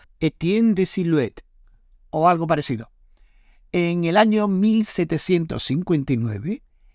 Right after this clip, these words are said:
él fue el encargado de intentar equilibrar los presupuestos del Estado mediante medidas como reducir pensiones, recortar el gasto público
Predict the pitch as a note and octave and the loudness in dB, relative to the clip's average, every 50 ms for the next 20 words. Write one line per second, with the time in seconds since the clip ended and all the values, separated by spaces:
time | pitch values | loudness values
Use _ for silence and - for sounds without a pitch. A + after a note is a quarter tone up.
0 | _ _ _ _ - A3+ A3 A3+ - - _ _ _ _ - - - - G3+ G#3 | _ _ _ _ -2 0 0 -2 -4 -8 _ _ _ _ -20 -14 -6 -4 -2 0
1 | G#3+ G#3+ G#3 G3 G3 F#3+ - F#3 E3+ E3+ D#3+ F#3 F#3+ F#3+ G3 F#3+ F3 F3+ E3+ E3 | 0 0 0 0 -2 -2 -2 -2 -2 0 0 0 0 0 -2 0 0 0 0 0
2 | D#3+ C#3+ - D#3 C#3+ C3+ C3 - E3+ F3+ E3+ E3 - - D3 C3+ C3 A#2+ B2 C3+ | -2 -2 -2 -4 -4 -2 -2 -2 -2 -2 -2 -4 -2 -2 -2 -2 -2 -2 -4 -4
3 | D3 D3 C3+ B2+ C3+ C3+ - - - C3 - - B2+ A2 - F#3 G3+ - - - | -4 -4 -4 -4 -6 -6 -6 -6 -6 -4 -4 -6 -6 -4 -2 -2 -2 -2 -4 -6
4 | G#3+ F#3 E3 D#3 D3+ C#3+ B2+ - _ - D#3 D#3+ E3 D#3+ G3 C#4 - _ _ _ | -4 -2 -2 -2 -2 -2 -4 -6 _ -2 0 0 0 -2 -6 -10 -12 _ _ _
5 | _ _ _ _ - E3+ F#3 F#3 E3+ F#3 F3+ F3+ F3+ F3 E3 F3 D#3 D#3+ E3 D#3 | _ _ _ _ -2 0 2 2 2 2 2 2 2 0 0 0 0 0 0 0
6 | F#3+ G3+ F#3+ A3 G#3+ G#3 - _ _ _ _ _ - F#3 F#3 E3 F3 E3 D3 C#3+ | -2 0 2 2 0 0 -2 _ _ _ _ _ -4 -2 0 0 0 -2 -2 -2
7 | D#3 D#3+ D3 C#3+ C3+ - - F#3+ F3+ E3+ D#3+ F3 E3 D#3 - - G3 F#3 F3 E3+ | -2 -2 -2 -2 -4 -4 -4 -4 -4 -4 -4 -4 -4 -4 -2 -2 -2 0 0 -2
8 | E3+ F#3+ _ - - - - D#3+ E3 E3 E3+ D#3+ - D3+ C#3+ C3+ - - F3+ F#3 | -4 -6 _ -16 -18 -12 -8 -6 -4 -2 -4 -4 -4 -6 -6 -4 -2 0 0 0
9 | E3 - - _ _ - - D3 C3+ C3 E3 E3 D#3 - - D#3 - - F#3+ E3+ | 0 -4 -8 _ _ -6 -4 -4 0 0 0 0 0 -2 -6 -6 -4 -2 -2 -2
10 | D#3+ D#3 D3 - D#3 D#3 | -2 -4 -4 -4 -6 -6